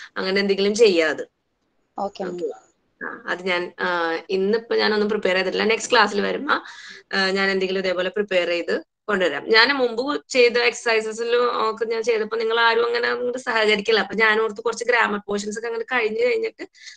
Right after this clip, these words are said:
Speaker 1: നമുക്ക് വേണമെങ്കിൽ ഒന്നും കൂടി സ്റ്റാർട്ട് ചെയ്യാന്ന് ഓർത്തിരിക്കണായിരുന്നു. നമുക്ക്, ആ, അടുത്ത ക്ലാസ്സിൽ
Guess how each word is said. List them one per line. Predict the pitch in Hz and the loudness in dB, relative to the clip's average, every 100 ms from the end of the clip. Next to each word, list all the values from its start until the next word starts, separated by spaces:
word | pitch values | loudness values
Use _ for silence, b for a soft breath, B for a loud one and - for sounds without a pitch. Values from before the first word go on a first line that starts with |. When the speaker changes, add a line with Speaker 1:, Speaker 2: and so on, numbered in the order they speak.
| - | -10
Speaker 1:
നമുക്ക് | 262 269 | -2 4
വേണമെങ്കിൽ | 262 247 | 6 6
ഒന്നും | 247 240 | 4 2
കൂടി | 233 | 0
സ്റ്റാർട്ട് | 247 254 220 214 | 2 4 2 4
ചെയ്യാന്ന് | 220 226 240 | 4 4 2
ഓർത്തിരിക്കണായിരുന്നു. | 233 247 214 208 196 - - _ b b - | -2 -4 -2 -2 -2 -4 -12 _ b b -12
നമുക്ക്, | 220 214 - | -2 -2 0
ആ, | - 196 190 | 2 4 4
അടുത്ത | 202 202 | 2 2
ക്ലാസ്സിൽ | 202 190 190 190 165 | 2 2 2 -2 -2